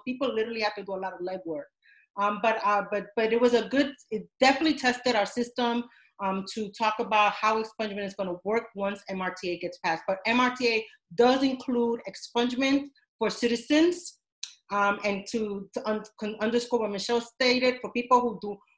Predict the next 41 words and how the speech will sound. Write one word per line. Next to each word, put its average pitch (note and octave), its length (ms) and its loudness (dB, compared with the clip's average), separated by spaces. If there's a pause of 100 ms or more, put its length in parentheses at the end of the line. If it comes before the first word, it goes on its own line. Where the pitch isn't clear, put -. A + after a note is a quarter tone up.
who A3 120 2
are G3 240 4
only A#3+ 300 0
permanent A#3 340 -2
residents A#3+ 560 0
and F#3 120 -6
are F3+ 120 -6
looking A3 520 -4
their, G3 180 4 (560)
um, F3+ 300 -6
who G#3+ 80 2
are G#3 120 0
immigrants, C4 680 2 (200)
um, F3+ 320 -2 (580)
do A#3+ 180 4
not B3+ 440 6 (300)
accept A#3 480 2
an A3 160 -2
automatic G#3+ 460 0
expungement. A#3+ 840 0
Work A3+ 260 2
with A3+ 100 2
an A#3 140 -4
immigration A3 480 -2
lawyer B3 640 2 (300)
when G3+ 300 0
it G3 140 -4
does G#3 260 0
get A#3+ 200 0
legalized, B3+ 580 4
because G3+ 520 -2
we, A#3+ 420 2
you G#3+ 100 -2
need B3+ 200 0
to C4 180 -4
have A3+ 220 4 (380)
whatever A#3 460 4
happened C4 420 2
with A#3+ 140 2
your G#3+ 160 2
record B3+ 460 2